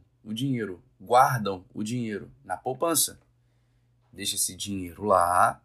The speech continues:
guardado, guardadinho, tá? O banco recebe esse dinheiro, ele tá lá guardado na poupança. O que que o banco faz? O banco olha no final do dia e fala assim: Poxa, vamos supor, eu tenho duzentos reais aqui guardado na poupança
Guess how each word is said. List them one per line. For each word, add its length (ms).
guardado, 1000
guardadinho, 1000
tá? 320
O 120
banco 680
recebe 400
esse 180
dinheiro, 480
ele 180
tá 160
lá 140
guardado 440
na 80
poupança. 520
O 60
que 120
que 100
o 40
banco 260
faz? 240
O 60
banco 340
olha 280
no 80
final 260
do 60
dia 100
e 20
fala 160
assim: 220
Poxa, 500
vamos 200
supor, 380
eu 80
tenho 260
duzentos 460
reais 260
aqui 440
guardado 460
na 100
poupança 560